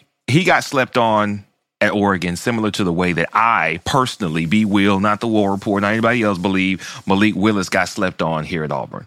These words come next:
which was politics. Here's who's gonna play. You might wanna go somewhere else to get your shot. He had that it happened to him, and he was determined that this was his opportunity to play,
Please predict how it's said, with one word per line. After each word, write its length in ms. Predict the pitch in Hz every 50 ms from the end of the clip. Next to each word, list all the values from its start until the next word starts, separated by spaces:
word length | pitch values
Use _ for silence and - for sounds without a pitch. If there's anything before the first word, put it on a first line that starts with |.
| _ - -
which 220 | - 107 98 -
was 380 | 98 95 87 85 78 - - - _ _ _ _ _ _ _ _ _ _ _ _ _ _ -
politics. 580 | - 90 65 - - - - - - - - - _ _ _ _ _ _ _ _ _ _ _ _ _ _ _ -
Here's 180 | - 139 139 -
who's 140 | - 123 107
gonna 200 | 113 117 104 101
play. 480 | - - 90 78 76 73 73 76 76 - - - _ - - - 50
You 180 | - 98 113 110
might 220 | 110 110 110 110
wanna 220 | 98 98 98 95
go 100 | 87 92
somewhere 280 | 87 - 98 87 78 80
else 100 | 78 76
to 60 | - -
get 140 | 82 - -
your 40 | -
shot. 280 | - - 57 - - _ _ _ _ _ _ _ _ _ _ _ _ _ _ _ _ _ _ _ -
He 340 | - - - 160 190 196 185
had 320 | 156 151 139 135 127 120
that 140 | 110 110 104
it 80 | 101 98
happened 320 | 101 107 101 98 107 92
to 100 | - 101
him, 200 | 90 95 92 90 90
and 80 | 90
he 60 | 107 123
was 140 | 127 117 -
determined 520 | - - - - 127 117 104 92 87 85
that 120 | 85 82 -
this 140 | 107 110 -
was 100 | 120 107
his 140 | 110 107 98
opportunity 500 | 101 92 - 104 - - 101 90 87 90
to 80 | 85
play, 360 | 85 - - 71 71 67 71